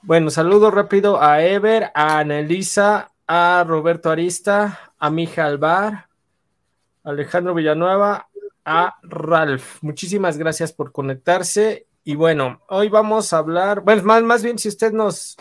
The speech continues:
nos da una pequeña introducción en los que se conectan más, se lo agradeceré muchísimo.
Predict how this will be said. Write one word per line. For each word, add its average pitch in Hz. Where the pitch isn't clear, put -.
nos 160
da 196
una 214
pequeña 170
introducción 170
en 185
los 147
que 135
se 135
conectan 165
más, 160
se 170
lo 147
agradeceré 135
muchísimo. 151